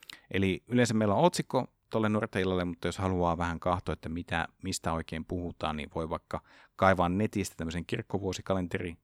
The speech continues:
piste fi, muistaakseni oli tuo osoite, ja siellä voi katsoa edellisen sunnuntain, ää, aiheen tai teeman, mikä se on ollut. Ja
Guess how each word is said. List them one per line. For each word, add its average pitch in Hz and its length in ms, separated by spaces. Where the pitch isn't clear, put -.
piste 80 260
fi, 104 340
muistaakseni 82 540
oli 80 260
tuo 80 240
osoite, 98 540
ja 117 80
siellä 82 300
voi 113 140
katsoa - 360
edellisen 90 500
sunnuntain, 80 920
ää, 82 380
aiheen 87 500
tai 80 200
teeman, 80 400
mikä - 220
se - 120
on 78 120
ollut. 78 340
Ja - 140